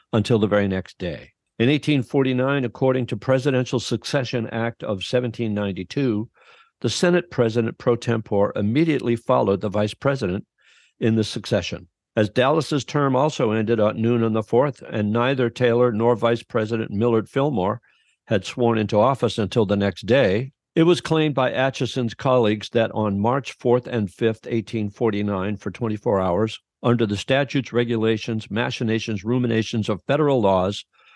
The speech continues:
prescribing presidential succession, Atchison became the official acting president of the United States. Thus, within our President's Day party planner,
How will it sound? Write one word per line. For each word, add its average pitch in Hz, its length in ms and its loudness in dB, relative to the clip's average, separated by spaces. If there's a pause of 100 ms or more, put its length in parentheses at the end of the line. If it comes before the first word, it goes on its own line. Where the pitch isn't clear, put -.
(240)
prescribing 123 580 0
presidential 120 640 0
succession, 104 720 -6 (560)
Atchison 135 520 0
became 117 440 -2
the 95 120 -2
official 131 580 -2 (220)
acting 123 420 0
president 104 520 2
of 95 260 -2
the 98 100 -2
United 87 520 -2
States. - 440 -8 (380)
Thus, 110 480 0 (520)
within 151 300 4
our 143 140 4
President's 113 540 0
Day 98 280 0 (540)
party 107 320 0
planner, 101 600 -2